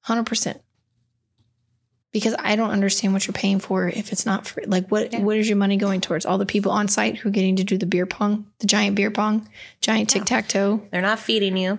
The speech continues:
Speaker 1: No.
Speaker 2: They're not having to accommodate you in any way.
Speaker 1: Nope.
Speaker 2: You're not taking up space.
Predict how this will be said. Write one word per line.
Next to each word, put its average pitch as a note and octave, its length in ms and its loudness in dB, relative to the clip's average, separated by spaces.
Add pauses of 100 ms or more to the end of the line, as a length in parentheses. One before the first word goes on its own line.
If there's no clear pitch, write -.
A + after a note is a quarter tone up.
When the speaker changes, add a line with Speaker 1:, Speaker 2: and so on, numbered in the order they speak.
(140)
Speaker 1:
No. A#3 320 0 (1120)
Speaker 2:
They're E3+ 200 -2
not F3+ 680 0 (960)
having F3+ 260 0
to F3+ 140 -2
accommodate E3 680 -2
you D#3 140 0
in D3+ 180 -2
any D#3 160 0
way. C#3+ 480 -2
Speaker 1:
Nope. A3+ 260 -2
Speaker 2:
You're E3 120 -4
not D#3+ 160 -2
taking F3 240 -2
up F#3 100 -4
space. - 640 -2